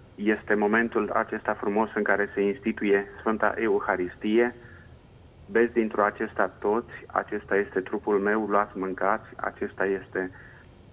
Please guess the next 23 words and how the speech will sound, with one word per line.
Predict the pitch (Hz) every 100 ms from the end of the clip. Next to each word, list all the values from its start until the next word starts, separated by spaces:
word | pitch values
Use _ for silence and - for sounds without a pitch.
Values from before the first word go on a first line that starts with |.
| - - - - -
trupul | 110 - 101
meu, | 98 110
beți | 113 110 110
dintr-o | 107 104 101
acesta | 101 104 - 98
toți, | 110 110
acesta | 104 - 104 101
este | 101 - 95
sângele | - 113 104 95
meu.” | 92 85
Este | 101 107 -
un | 107
moment | 104 101 113 113
superb, | - 98 101 117 - - - - - -
un | 123 110
moment | 101 110 117 -
de | 113
regăsire | 107 98 95 - - 120 107 90
spirituală, | - 98 87 82 98 117 113
un | 101 104
moment | 104 104 110
de | 104
binecuvântare. | 98 98 92 92 87 98 117 127